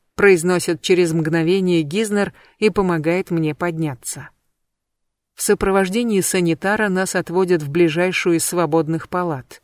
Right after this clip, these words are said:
Герд подводит Карин к кровати, и та послушно оседает.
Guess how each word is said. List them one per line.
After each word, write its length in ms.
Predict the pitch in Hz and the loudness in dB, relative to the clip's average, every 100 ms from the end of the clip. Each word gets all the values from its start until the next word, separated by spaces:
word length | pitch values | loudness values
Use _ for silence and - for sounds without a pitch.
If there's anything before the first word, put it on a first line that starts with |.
| _ _ _ _ - | _ _ _ _ -8
Герд 520 | 170 185 220 - - | 0 0 0 -4 -4
подводит 500 | 190 170 175 170 170 | 0 2 2 2 2
Карин 380 | - 175 170 165 | 2 0 2 0
к 60 | - | 0
кровати, 600 | 175 156 180 208 214 196 - - _ - | 0 2 0 0 -2 -2 -6 -20 _ -2
и 120 | 202 | 0
та 200 | 233 247 | 2 2
послушно 680 | 240 226 180 170 - 170 156 | 0 0 0 0 -2 -6 -4
оседает. 840 | 196 - 220 175 151 139 - - | -6 -4 -4 -2 -4 -6 -16 -20